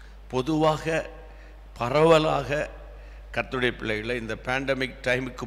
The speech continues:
முன்னால வரைக்கும், அதாவது இந்த மார்ச் மாசம் வரைக்கும் சொல்லலாமே, இந்த பரலோக ராஜ்யத்தை குறித்தும், கர்த்தருடைய வருகை குறித்தும், கர்த்தருடைய ராஜ்யத்தை குறித்தும்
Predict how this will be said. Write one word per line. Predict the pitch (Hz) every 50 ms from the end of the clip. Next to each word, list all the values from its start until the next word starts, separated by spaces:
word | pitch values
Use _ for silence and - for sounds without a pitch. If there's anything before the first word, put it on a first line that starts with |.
| 110 113
முன்னால | 123 131 143 147 151 147 143 135
வரைக்கும், | 131 120 120 131 139 127 - 131 127 - - - - - - - - - - - - - - -
அதாவது | - 101 117 123 123 123
இந்த | 127 117 113
மார்ச் | 110 110 117 127 135 151 156 165 156 - - 139
மாசம் | 135 117 120 127 131 131 - 143 123
வரைக்கும் | 127 131 147 139 156 147
சொல்லலாமே, | 123 135 127 123 123 123 120 120 117 120 131 139 131 - - - - - - - - - - - - - - - -
இந்த | 113 117 117 113 -
பரலோக | - 120 120 131 156 170 175 175 165
ராஜ்யத்தை | 147 139 131 120 - 123 117 - 120 113 -
குறித்தும், | 117 120 113 110 - 113 113 113 110 104 98
கர்த்தருடைய | - 123 120 - - - 151 156 147 135 117
வருகை | 117 120 131 151 147 165 160 151
குறித்தும், | - - 123 113 110 - - - 110 110 107 107 - - - - - - - - - -
கர்த்தருடைய | - 120 123 - 160 151 151 143
ராஜ்யத்தை | 123 131 135 156 175 160 - 170 170 160 156 - 143 131 120 -
குறித்தும் | 120 113 117 113 - - 123 120 110 104